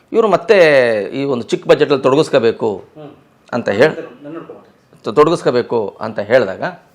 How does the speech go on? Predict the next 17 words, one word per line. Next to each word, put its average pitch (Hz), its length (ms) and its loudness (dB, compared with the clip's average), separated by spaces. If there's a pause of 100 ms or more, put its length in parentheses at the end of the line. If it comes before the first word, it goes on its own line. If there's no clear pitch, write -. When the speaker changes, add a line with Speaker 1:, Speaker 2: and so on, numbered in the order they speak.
(1500)
Speaker 1:
ಆ, 139 100 -4 (640)
ಆಯಿತು 180 300 2
ಅಂತ 135 140 0
ಅಂದ್ಬಿಟ್ಟು, 127 280 -4
"ಸರ್, 170 160 2
ಏನು, 185 180 2
ಏನು 180 220 2
ಪ್ರಾಜೆಕ್ಟು, 143 380 2
ಯಾವ 131 200 4
ಥರ 127 180 -4
ಇದು, 117 300 -4
ಏನು 117 240 -2
ಹೇಳಿ 101 220 -4
ಸರ್?" 92 140 -16
ಅಂತಂದು, - 240 -20
"ಏ, 135 160 0
ಏನಿಲ್ಲ, 117 600 -6